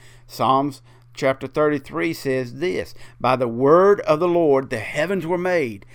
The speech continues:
and all the host of them by the breath of his mouth. For he spoke, and it was done. He commanded, and it stood fast." Hey, God spoke it, and there it was.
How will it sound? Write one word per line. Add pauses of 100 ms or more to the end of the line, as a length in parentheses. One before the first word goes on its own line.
(220)
and
all
the
host
of
them
by
the
breath
of
his
mouth. (320)
For
he
spoke,
and
it
was
done. (260)
He
commanded, (240)
and
it
stood
fast." (460)
Hey, (340)
God
spoke
it, (320)
and
there
it
was.